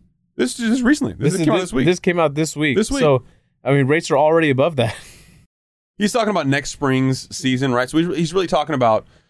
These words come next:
Speaker 1: March, April, right?
Speaker 2: He's talking about the Fed pivot and it starting to come back down.
Speaker 1: And he's starting to talk about an average of six and a half percent.
Speaker 2: Yeah, that's not gonna happen, Chief.
Speaker 1: That is so widely di-, first of all, right now, we're already at seven percent. Same article quotes that.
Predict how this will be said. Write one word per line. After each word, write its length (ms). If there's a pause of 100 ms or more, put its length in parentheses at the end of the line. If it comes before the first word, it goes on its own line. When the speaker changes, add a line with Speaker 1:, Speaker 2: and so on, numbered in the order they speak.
(380)
Speaker 1:
March, 500
April, 540 (100)
right? 220
Speaker 2:
He's 100
talking 160
about 160
the 100
Fed 260
pivot 340
and 100
it 220
starting 240
to 60
come 180
back 180
down. 280 (340)
Speaker 1:
And 120
he's 120
starting 240
to 40
talk 160
about 220
an 80
average 400
of 720 (140)
six 300
and 60
a 40
half 200
percent. 320 (340)
Speaker 2:
Yeah, 240
that's 280
not 160
gonna 200
happen, 240
Chief. 360 (100)
Speaker 1:
That 220
is 160
so 460
widely 600
di-, 160 (240)
first 220
of 60
all, 120
right 260
now, 280
we're 180
already 220
at 80
seven 200
percent. 280
Same 240
article 340
quotes 360
that. 200